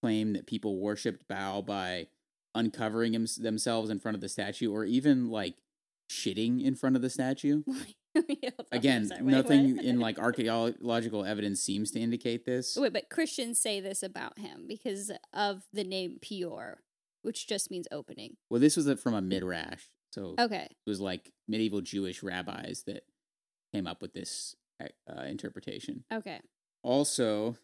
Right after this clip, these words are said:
Speaker 1: there are a lot of, like, blogs and Christian articles out there that like to connect this to modern day, and they say that Baal Peor worship is happening now.
Speaker 2: Hmm.
Speaker 1: <laughs> I found several of them like that.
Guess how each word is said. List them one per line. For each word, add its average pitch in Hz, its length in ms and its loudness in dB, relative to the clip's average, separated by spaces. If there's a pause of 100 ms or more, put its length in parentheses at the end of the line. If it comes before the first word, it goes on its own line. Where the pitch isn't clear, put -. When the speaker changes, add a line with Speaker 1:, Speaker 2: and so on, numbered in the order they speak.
(600)
Speaker 1:
there 120 200 2
are - 20 0
a 107 60 0
lot 117 200 2
of, 110 140 0
like, 101 220 -4 (340)
blogs 113 480 2
and 98 160 0
Christian 110 320 0
articles 101 380 0
out 107 180 -2
there 104 160 0
that 95 220 -8 (760)
like 104 200 0
to - 80 -10
connect 104 360 -2
this 98 180 -2
to 101 100 -4
modern 95 360 0
day, 98 440 -2 (280)
and 101 80 -4
they 92 60 -2
say 101 160 0
that 87 160 -8
Baal 120 240 4
Peor 120 480 2
worship 117 460 2
is 95 100 -4
happening 95 580 -2
now. 95 680 -2 (120)
Speaker 2:
Hmm. 302 300 -2 (540)
Speaker 1:
<laughs> - 240 -12
I 117 80 2
found 123 400 2
several 120 340 4
of 107 60 0
them 104 120 0
like 98 260 -2
that. 98 340 -2